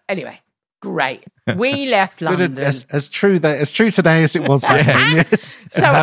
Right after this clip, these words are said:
Speaker 1: I
Speaker 2: how he wouldn't have known the future. Yeah.
Speaker 1: Exactly.
Speaker 2: Yeah.
Speaker 1: Then I ended up working at the B B C, and I used to come up, and we used to make lots of little films. You used to come up with an idea.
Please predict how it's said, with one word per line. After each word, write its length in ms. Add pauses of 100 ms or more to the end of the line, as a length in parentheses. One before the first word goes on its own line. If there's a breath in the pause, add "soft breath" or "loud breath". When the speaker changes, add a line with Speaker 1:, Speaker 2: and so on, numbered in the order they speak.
(160)
Speaker 1:
I 40
Speaker 2:
how 160
he 80
wouldn't 220
have 80
known 340
the 80
future. 540
Yeah. 180
Speaker 1:
Exactly. 360
Speaker 2:
Yeah. 120
Speaker 1:
Then 220
I 140
ended 200
up 160
working 280
at 40
the 60
B 160
B 100
C, 160
and 100
I 40
used 160
to 60
come 200
up, 100 (120)
and 100
we 140
used 160
to 60
make 180
lots 180
of 60
little 160
films. 340
You 40
used 120
to 40
come 120
up 80
with 140
an 100
idea. 320